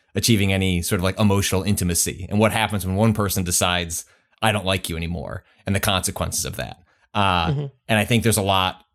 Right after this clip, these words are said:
Speaker 1: in that film that is, is deeply connected to things that are happening here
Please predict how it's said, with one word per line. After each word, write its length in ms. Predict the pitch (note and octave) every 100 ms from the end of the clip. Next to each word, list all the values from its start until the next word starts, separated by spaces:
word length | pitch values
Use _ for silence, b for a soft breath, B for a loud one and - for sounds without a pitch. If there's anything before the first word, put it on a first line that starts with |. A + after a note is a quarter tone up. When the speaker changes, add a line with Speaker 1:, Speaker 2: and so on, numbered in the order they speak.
| _ _ -
Speaker 1:
in 200 | G2+ F#2+
that 260 | B2+ -
film 480 | - G2 E2+ E2+ F2 - -
that 140 | - F#2
is, 120 | E2+ F2
is 220 | F#2 F#2 D#2+
deeply 360 | A2+ A#2 G2+
connected 380 | - G2 F2+ F#2
to 60 | F2+
things 240 | F#2+ F#2
that 80 | F2+
are 100 | F2+
happening 440 | F2+ F2+ - F2+ F2
here 460 | - G#2 F2 E2+